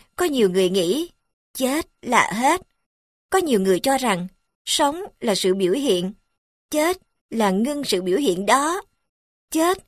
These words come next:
là bước vào vòng luân hồi sinh tử mới để được tái sinh, nên họ đã sống ngày hôm nay thật an lành, cho đi những niềm vui, gieo xuống những nụ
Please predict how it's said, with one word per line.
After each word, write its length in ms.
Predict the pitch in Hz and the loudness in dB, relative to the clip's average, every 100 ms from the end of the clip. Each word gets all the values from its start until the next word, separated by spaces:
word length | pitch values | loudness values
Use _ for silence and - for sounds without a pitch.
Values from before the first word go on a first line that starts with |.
| _ - | _ -8
là 220 | 240 175 | 0 0
bước 220 | 220 339 - | 0 -4 -2
vào 180 | 214 185 | 0 0
vòng 220 | 202 185 175 | 2 0 -2
luân 280 | 226 285 285 | -2 -2 -2
hồi 280 | 254 202 170 | 0 0 0
sinh 280 | - 294 269 | -2 -4 -4
tử 220 | 220 165 | -4 -2
mới 440 | 202 262 285 339 427 _ _ - | 0 0 0 -2 -6 _ _ -2
để 140 | 262 | 2
được 220 | 233 - | 2 0
tái 280 | 262 285 349 392 | -2 -2 -2 -2
sinh, 300 | - 294 277 _ _ _ - | 0 -2 -2 _ _ _ -2
nên 300 | 240 254 233 | 2 2 2
họ 160 | 233 | 0
đã 140 | 180 202 | 2 0
sống 360 | - 285 311 | 0 -4 -4
ngày 200 | 392 208 | 0 0
hôm 200 | 175 - | 0 -4
nay 280 | 247 269 262 - | -6 -4 -6 -6
thật 140 | 220 - | -10 -4
an 300 | 262 262 254 | -4 -4 -4
lành, 240 | 240 175 165 _ _ _ _ | -4 -4 -6 _ _ _ _
cho 200 | - 262 | -4 -2
đi 220 | 240 240 233 | 0 0 0
những 220 | 185 247 | -2 -2
niềm 280 | 254 180 165 | -2 -2 -2
vui, 300 | 254 254 233 _ _ _ | -2 -2 -4 _ _ _
gieo 240 | 226 269 262 | 2 2 4
xuống 400 | - 277 320 311 | 0 -4 -4 -4
những 180 | 202 | -2
nụ 180 | 247 160 | -2 -4